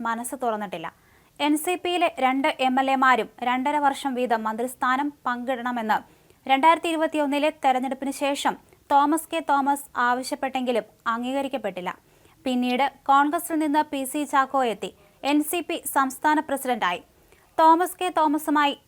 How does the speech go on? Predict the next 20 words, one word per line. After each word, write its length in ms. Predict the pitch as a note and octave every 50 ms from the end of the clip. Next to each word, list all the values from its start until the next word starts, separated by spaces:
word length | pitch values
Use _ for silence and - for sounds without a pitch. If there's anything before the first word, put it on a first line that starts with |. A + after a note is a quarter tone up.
| C4 B3+
നല്ല 240 | B3+ B3+ C4+ C#4+ D#4 B3+ C#4
ബന്ധം 240 | C4+ B3+ C#4 C4+ B3+ -
പി 100 | B3 B3 B3 B3
സി 100 | D4 C4+ C4
ചാക്കോയ്ക്കുണ്ടായിരുന്നില്ല. 920 | C#4+ C4 C4 C4 C4+ B3+ B3 B3+ A3 G3 F3+ F3 F3+ F3 F3 F#3 F3+ F3 G3 - - _ _ - _ - A#3 A#3+
ഇതെല്ലാം 360 | A3 C4+ B3+ B3+ C4 C#4 C#4+ C#4 - B3
എൻ 80 | B3 B3+ B3
സി 100 | - D4 C#4 C#4
പിയിൽ 180 | C#4 C4+ C#4 C#4+ - -
പൊട്ടിത്തെറിയായി. 680 | - A#3+ A3+ - C4 C4 C4+ B3 A3 F#3 F#3 E3+ F3+ C#4 - _ _ _ _ _ - A#3
എന്നാൽ 240 | A#3 A#3+ A#3+ B3+ C4+ C4+ _ _ _ _ _ _ -
പവാറിന്റെ 500 | D#4+ D#4+ D#4+ E4+ F4 F4+ F4+ E4+ E4+ F4+ D#4+
പിന്തുണ 280 | E4 D#4 D4 E4 D4+ D#4 D#4 - -
പി 120 | C#4+ C#4 C4+ -
സി 100 | - D4+ C#4+ -
ചാക്കോയ്ക്ക് 480 | D4+ D4 C#4+ - C#4+ C#4 C4+ C#4 C#4 C4+ C4+ - A#3
അനുകൂലമായി. 640 | A#3 A#3+ B3 A#3+ C4+ C4 B3 A3+ G3 E3+ E3+ F3+ A#3+ _ _ _ _ _ _ _ - -
ശശീന്ദ്രൻ 540 | - C4+ C4 B3+ C#4 C#4 C4 B3+ C#4 C#4 C4+ C4+ C4 B3+
ഇനി 140 | C4 C4 B3+ A3+ A#3+ A#3
നിയമസഭയിലേക്ക് 920 | A#3+ B3+ C4+ C#4 C#4 - - C#4 - C#4 C4+ C4 B3+ B3+ B3+ - C4 A#3